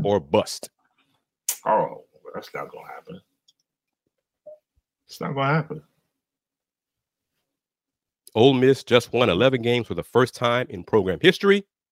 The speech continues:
Speaker 1: And we, and we should take time to celebrate these achievements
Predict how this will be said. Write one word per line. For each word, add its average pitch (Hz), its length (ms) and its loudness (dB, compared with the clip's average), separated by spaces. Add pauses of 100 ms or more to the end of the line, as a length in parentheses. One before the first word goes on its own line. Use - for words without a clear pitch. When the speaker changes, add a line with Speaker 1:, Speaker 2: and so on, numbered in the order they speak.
(1200)
Speaker 1:
And 92 180 -4
we, 151 280 2
and 113 180 2
we 135 400 8 (680)
should - 180 -10
take 139 260 2
time 117 220 2
to - 100 -16
celebrate 139 560 2
these 120 320 -2
achievements 170 640 -2